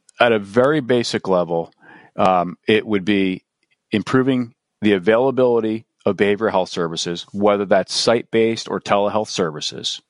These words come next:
okay, as sort of a first stop. But in order to do that, I think you have to address the insurance coverage problem in, in rural America. People need, uh, better access to health insurance coverage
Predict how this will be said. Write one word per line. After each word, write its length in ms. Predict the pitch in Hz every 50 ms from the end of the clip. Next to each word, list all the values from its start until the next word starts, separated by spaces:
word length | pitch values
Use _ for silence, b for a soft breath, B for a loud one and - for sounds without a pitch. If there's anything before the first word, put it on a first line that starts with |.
| _ _ -
okay, 340 | 95 92 - 90 85 87 90 B B B B B B B B
as 160 | 104 107 98
sort 200 | - - 117 104
of 60 | 101 95
a 80 | 92
first 340 | - - - 98 90 - -
stop. 360 | - - 82 78 76 - - _ B B B B B B B B B B - -
But 160 | - 117 104 117
in 80 | 113
order 260 | 117 123 131 135 139
to 140 | - - 127 113
do 260 | 98 120 127 127 120
that, 320 | 110 98 87 85 80 - - _ _ _ _ _ _ _ _ _
I 140 | 104 104 92
think 320 | - - 117 107 98 -
you 100 | 107 101
have 320 | 90 - 104 98 101 -
to 120 | - 117 104
address 580 | 98 87 - 104 98 95 92 90 - - - b b b b b b b
the 120 | - 101 98
insurance 500 | 92 - - - 107 107 113 117 - -
coverage 400 | - 123 120 117 123 113 - -
problem 340 | 127 123 120 127 127 127
in, 160 | 123 120 123 120 -
in 100 | 127 120
rural 220 | 117 120 120 117 117
America. 500 | 117 117 113 113 113 113 - 127 120 - b b b b b _
People 300 | - 117 - 117 110 107
need, 380 | 107 104 104 104 98 - - _ _ _ _ _ _ _ _ -
uh, 240 | - 90 82 73 - - -
better 340 | - - 113 107 110 107 -
access 640 | 101 98 98 - - - 117 104 104 - - - - _ _ _
to 100 | - 107
health 220 | 90 - 101 - -
insurance 400 | 123 110 - 127 123 123 120 -
coverage 540 | - 135 127 120 131 131 131 127 - -